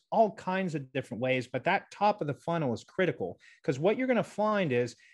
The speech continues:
you're gonna get about a fifty percent better hit rate from a passive client or passive candidate as opposed to an active candidate. So what do I mean by that? If they are currently employed,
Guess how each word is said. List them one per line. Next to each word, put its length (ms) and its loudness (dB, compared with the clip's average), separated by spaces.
you're 140 2
gonna 120 2
get 160 2
about 260 0
a 80 -2
fifty 500 -4
percent 520 -4
better 260 2
hit 300 0
rate 240 -4
from 180 -6
a 140 -4
passive 500 -2
client 440 -4
or 180 -6
passive 460 -4
candidate 520 -6
as 140 -2
opposed 340 2
to 140 2
an 160 0
active 400 -4
candidate. 420 -4
So 120 -6
what 80 4
do 100 2
I 80 0
mean 220 -2
by 160 -4
that? 200 -4
If 220 0
they 160 6
are 320 4
currently 500 -2
employed, 640 -2